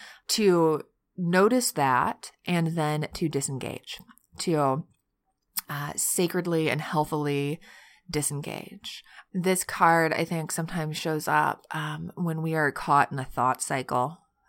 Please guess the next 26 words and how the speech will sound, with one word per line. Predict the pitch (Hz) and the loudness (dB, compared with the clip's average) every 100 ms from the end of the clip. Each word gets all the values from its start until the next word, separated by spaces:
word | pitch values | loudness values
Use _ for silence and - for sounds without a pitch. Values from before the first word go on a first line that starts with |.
| - | -10
and | 143 | -6
a | 143 | -6
thought | - 147 139 - | -4 0 0 0
spiral | - 147 131 135 131 131 127 - | -2 -2 -2 -2 -2 0 -2 -2
that | 143 139 | -4 -4
is | 135 | -4
negative | 143 131 131 131 139 | -4 -4 -4 -4 -6
and | 143 | -8
harmful | 147 139 143 - - | -6 -6 -6 -6 -8
for | - - | -6 -4
us, | 85 - 190 - - - - - - - - | -2 -2 -4 -8 -8 -10 -16 -20 -20 -20 -14
uh, | - 151 | -8 -6
even | - 175 165 | -2 0 0
in, | 156 | 0
like, | 143 131 | -2 -4
a | |
mode | 143 139 139 | -4 -2 -2
of | 135 | -2
belief | 135 143 147 147 170 - - | -4 -4 -2 -2 -4 -12 -14
that's | 196 160 - | -6 -4 -2
negative | 160 151 151 | -4 -2 -4
and | 160 | -4
harmful | 165 143 143 151 | -4 -4 -4 -6
for | 156 151 | -6 -4
us. | 151 151 165 - - - - - - - - | -2 -2 -6 -8 -10 -12 -20 -18 -18 -16 -6
And, | 156 156 151 147 - 202 | -2 0 0 -2 -6 -6